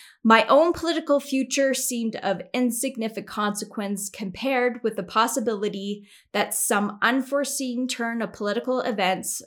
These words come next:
might dishonor my pledge to the men overseas." So Borden pursued the idea.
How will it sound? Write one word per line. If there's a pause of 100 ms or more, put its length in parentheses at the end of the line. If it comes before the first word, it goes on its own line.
might
dishonor
my
pledge
to
the
men
overseas." (1080)
So
Borden
pursued
the
idea.